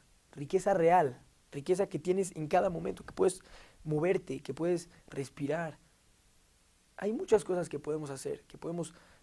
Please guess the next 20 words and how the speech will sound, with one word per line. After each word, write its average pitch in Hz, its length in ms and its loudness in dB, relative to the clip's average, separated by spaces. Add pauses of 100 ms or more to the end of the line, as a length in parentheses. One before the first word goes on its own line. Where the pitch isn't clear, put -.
(240)
analizar 143 760 6 (760)
para 131 180 -4
poder 147 380 2
llegar 143 320 2
a 143 60 0
esta 139 180 -8
conclusión. - 500 -12 (2750)
La 131 120 -10
tercera, 151 400 -2
dice 147 180 -4
Jobat 139 260 -6
Alevabot, 135 380 -6 (500)
¿por - 160 -10
qué 160 240 0
a 156 40 0
la 143 100 -2
persona 139 560 -6 (160)
se - 160 -12
le 127 80 -8
dificulta 147 680 -8